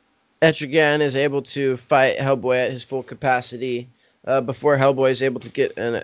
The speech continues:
a handle on the situation, which I don't think is likely. I think Hellboy's knowledge and experience will be able to, you know, he's fighting a demon. Uh, you know, he's gonna wanna go for those holy relics wide, right away, uh, you know,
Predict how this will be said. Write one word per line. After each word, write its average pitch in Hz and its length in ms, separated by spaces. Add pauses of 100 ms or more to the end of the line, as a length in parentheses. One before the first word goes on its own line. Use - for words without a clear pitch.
a 120 60
handle 135 280
on 117 100
the 113 60
situation, 117 720
which 110 160
I 110 80
don't 113 180
think - 240
is 107 240
likely. 95 400
I 107 40
think 95 220
Hellboy's 104 540 (220)
knowledge 117 600
and 104 100
experience 113 760
will 110 140
be 117 180
able 117 260
to, 117 400 (600)
you - 80
know, 113 140
he's 117 220
fighting 104 260
a 110 60
demon. 123 520 (320)
Uh, 101 460
you 104 120
know, 101 100
he's 117 160
gonna 113 180
wanna 110 180
go 120 140
for 117 120
those 117 160
holy 123 200
relics 120 320
wide, 123 200 (140)
right 139 200
away, 120 440 (560)
uh, 107 260 (280)
you 113 160
know, 110 360